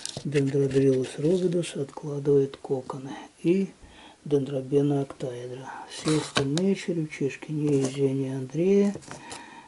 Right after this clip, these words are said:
ни Eisenia фетида. Вот она полосатая. И вот я ее из, из Eisenia Андрея выбираю.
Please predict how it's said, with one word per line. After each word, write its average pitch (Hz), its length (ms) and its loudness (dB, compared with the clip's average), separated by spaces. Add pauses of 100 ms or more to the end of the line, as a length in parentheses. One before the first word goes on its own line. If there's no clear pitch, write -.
(180)
ни 147 160 4
Eisenia 135 680 -2
фетида. 190 600 0 (360)
Вот 175 260 -8
она 165 160 0
полосатая. 160 880 -2 (160)
И 156 40 -4
вот 139 300 0
я 139 120 -2
ее 135 160 -2 (640)
из, 143 320 -8
из 147 540 -6
Eisenia 135 600 0
Андрея 185 440 0
выбираю. 170 600 4